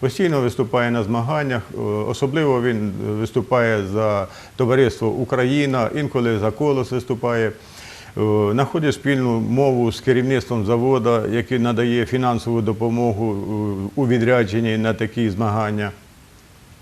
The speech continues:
От. І приємно те, що в Волочиське, е, є такий заслужений тренер України Кравченко,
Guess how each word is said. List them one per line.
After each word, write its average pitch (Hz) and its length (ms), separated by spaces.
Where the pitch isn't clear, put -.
От. 110 460
І 127 440
приємно 135 380
те, 127 160
що 135 180
в 117 40
Волочиське, 131 640
е, 117 400
є 117 240
такий 110 440
заслужений 117 680
тренер 113 420
України 117 640
Кравченко, 104 680